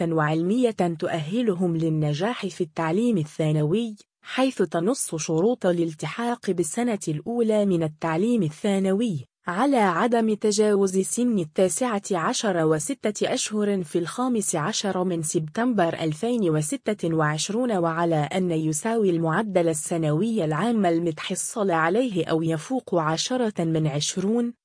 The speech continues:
كما يشترط أن يساوي المعدل الحسابي السنوي في مواد العربية والفرنسية والأنقليزية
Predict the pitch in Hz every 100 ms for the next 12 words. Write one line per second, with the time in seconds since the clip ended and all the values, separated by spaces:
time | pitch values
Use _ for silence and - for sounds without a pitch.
0 | _ 285 285 247 226 202 - 285 302 240
1 | - - 185 190 175 175 160 240 269 240
2 | 170 170 165 240 190 170 165 156 165 156
3 | 170 156 233 196 156 180 165 160 240 233
4 | 202 - 185 165 160 214 226 185 165 151
5 | 160 156 175 240 185 - 175 156 151 180
6 | 175 170 - 254 220 208 175 160 160 185
7 | 180 160 170 160 156 143 220 240 208